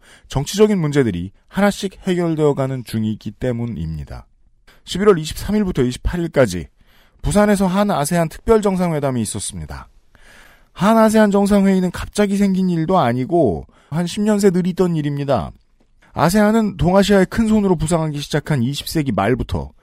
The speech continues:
아세안 플러스 쓰리, 여기에서 쓰리는 한중 일입니다. 이 나라들과의 관계를 확장시켰고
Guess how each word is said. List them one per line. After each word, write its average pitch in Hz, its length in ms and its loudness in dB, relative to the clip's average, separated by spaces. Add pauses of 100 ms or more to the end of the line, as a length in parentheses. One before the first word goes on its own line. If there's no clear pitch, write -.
(220)
아세안 190 400 0
플러스 190 300 0
쓰리, 170 380 -2 (600)
여기에서 160 420 -2
쓰리는 214 500 -2
한중 185 640 -4
일입니다. 120 600 -4 (640)
이 135 140 -2
나라들과의 160 560 2
관계를 127 400 -2
확장시켰고 117 720 -8